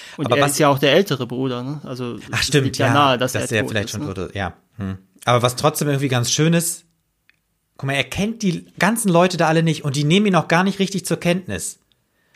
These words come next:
Speaker 2: Aber sie hat eine Familie, eine große Familie. Sie hat ein Leben gehabt.
Speaker 1: Ja, ja, klar.
Speaker 2: Und das ist jetzt auch nochmal schön,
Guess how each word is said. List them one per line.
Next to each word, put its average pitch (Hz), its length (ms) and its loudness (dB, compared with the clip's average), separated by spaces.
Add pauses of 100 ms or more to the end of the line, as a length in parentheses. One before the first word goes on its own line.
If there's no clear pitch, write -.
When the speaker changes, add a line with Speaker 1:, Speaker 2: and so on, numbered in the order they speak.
(140)
Speaker 2:
Aber 147 220 0
sie 151 160 -2
hat - 280 -4
eine 175 200 2
Familie, 165 500 2
eine 147 220 -2
große 202 500 0
Familie. 180 580 0
Sie 127 140 -4
hat 170 140 -4
ein 175 120 0
Leben 185 280 0
gehabt. 170 340 -4 (800)
Speaker 1:
Ja, 139 100 0
ja, 202 200 -2 (100)
klar. 160 240 -6
Speaker 2:
Und 135 100 -2
das 160 140 2
ist 180 120 -4
jetzt 156 200 -2
auch 175 120 4
nochmal 196 280 4
schön, 214 540 -2